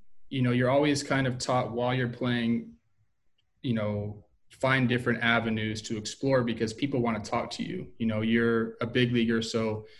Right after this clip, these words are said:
use that to your advantage. Go meet people, and whatever interest you have, like, go talk to those people because they're, they'll want, they're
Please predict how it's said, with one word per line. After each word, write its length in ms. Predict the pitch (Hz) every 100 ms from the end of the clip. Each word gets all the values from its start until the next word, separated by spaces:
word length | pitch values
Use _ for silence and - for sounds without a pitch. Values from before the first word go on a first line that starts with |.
| - -
use 320 | 127 165 143
that 340 | 120 117 110 - - - - _ _ _
to 100 | -
your 100 | 127
advantage. 500 | 117 120 165 127 104
Go 140 | 131 139
meet 240 | 156 -
people, 600 | 147 139 139 131 127 - - -
and 360 | 123 117 113 -
whatever 240 | 135 143
interest 380 | 139 160 156 131
you 120 | 123
have, 240 | 120 117 117
like, 160 | 110
go 160 | 131 151
talk 260 | - - -
to 60 |
those 160 | 113 113
people 260 | 120 113
because 340 | 113 110 113 110
they're, 320 | 120 131 127
they'll 160 | 135 185
want, 240 | 202 185
they're 300 | 165 185 185